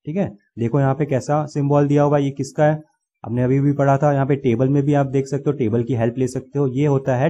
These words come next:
डिसीजन बॉक्स, decision box, it is used to display a decision or comparison in a program,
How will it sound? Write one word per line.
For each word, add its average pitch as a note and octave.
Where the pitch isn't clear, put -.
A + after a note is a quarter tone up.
डिसीजन C#3+
बॉक्स, F#2+
decision C#3
box, F#2+
it A#2
is C#3
used C3
to D#3
display A2+
a B2+
decision B2
or A#2+
comparison D3
in D3
a G#3+
program, A2+